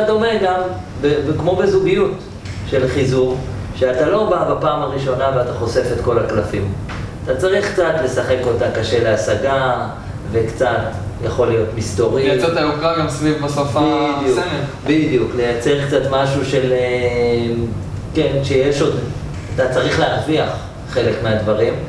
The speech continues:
Speaker 1: ולא על הפעם הראשונה את הכל. אה, וזה, וזה כן,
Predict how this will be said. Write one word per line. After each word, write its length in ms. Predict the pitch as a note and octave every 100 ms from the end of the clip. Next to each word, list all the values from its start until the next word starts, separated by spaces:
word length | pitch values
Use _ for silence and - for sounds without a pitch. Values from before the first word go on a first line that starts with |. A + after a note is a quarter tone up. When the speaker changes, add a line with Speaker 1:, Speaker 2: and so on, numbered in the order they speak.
| F#2 - - G#2
Speaker 1:
ולא 460 | A2 B2+ C3+ B2+ B2
על 100 | B2
הפעם 340 | - B2 A#2
הראשונה 560 | A2 G#2 A#2 A2+ A2+ A2+
את 120 | G#2+
הכל. 300 | G2 C3 - - - - - -
אה, 60 | A2+ A2+ A2 A2 A2 A2 A2 A2+ - A#2
וזה, 380 | A2 A#2 A2+ B2+ B2+ B2+ B2+ B2+ B2+ B2 B2 A#2 - - B2+
וזה 220 | C3 D#3+
כן, 240 | G3 C3